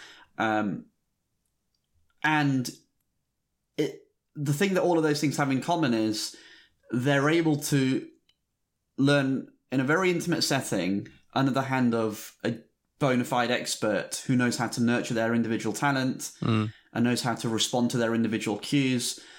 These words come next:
Speaker 1: So this path towards mastery, I think, is quite well understood. And I should say in, in many of those contexts, um,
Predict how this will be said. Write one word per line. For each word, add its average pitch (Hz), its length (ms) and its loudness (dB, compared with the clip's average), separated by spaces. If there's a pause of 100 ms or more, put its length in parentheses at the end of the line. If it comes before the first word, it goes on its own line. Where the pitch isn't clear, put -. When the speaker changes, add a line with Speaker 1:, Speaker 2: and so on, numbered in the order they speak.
(200)
Speaker 1:
So - 140 -2
this 190 180 0
path 220 400 -4
towards 185 340 0
mastery, 143 500 0
I 120 40 0
think, 127 160 0
is 123 120 -2
quite 147 280 -2
well 123 140 0
understood. 123 360 0
And 127 100 2
I 131 60 0
should 143 180 -2
say 143 160 2
in, - 240 -2
in 135 180 2
many 143 260 4
of 120 60 0
those 113 200 0
contexts, - 880 -4 (200)
um, 104 460 -2